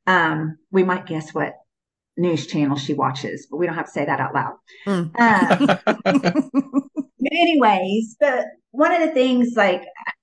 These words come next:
Speaker 1: I just want people to know, first of all, real estate pricing, everything about real estate is very local,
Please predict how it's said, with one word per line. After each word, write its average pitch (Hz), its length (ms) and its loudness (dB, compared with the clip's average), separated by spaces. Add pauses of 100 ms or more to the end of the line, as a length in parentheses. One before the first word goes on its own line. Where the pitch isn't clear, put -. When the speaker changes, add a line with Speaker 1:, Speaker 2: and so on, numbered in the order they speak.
(160)
Speaker 1:
I 214 80 6
just 247 180 2
want 277 200 4
people 226 260 0
to 220 80 4
know, 160 200 2
first 247 260 0
of 247 60 -4
all, 208 360 2
real 285 240 0
estate 233 640 0 (400)
pricing, 226 640 2
everything 320 320 2
about 220 160 2
real 196 140 4
estate 196 240 0
is 170 180 -2
very 180 280 4
local, 160 540 0